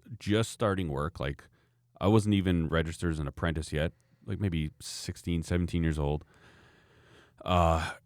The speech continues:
'cause my dad owned the company I worked for, I always felt like I had to prove myself.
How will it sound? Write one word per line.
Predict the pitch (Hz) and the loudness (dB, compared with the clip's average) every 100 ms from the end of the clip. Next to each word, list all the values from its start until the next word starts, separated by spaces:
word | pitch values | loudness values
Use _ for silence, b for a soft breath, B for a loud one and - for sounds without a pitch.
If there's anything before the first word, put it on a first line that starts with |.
| - | 0
'cause | 135 113 | 4 6
my | 113 | 6
dad | 95 120 117 | 8 6 6
owned | 98 87 | 6 2
the | |
company | - 95 - 85 | 2 0 2 2
I | |
worked | 85 120 - | 6 4 4
for, | 85 85 | 2 4
I | |
always | 101 120 | 6 4
felt | - 98 | 4 2
like | 104 | 2
I | 87 | 0
had | 95 90 | 0 0
to | 85 | -2
prove | - 104 101 | 2 4 4
myself. | 87 76 69 58 | 2 0 -4 -6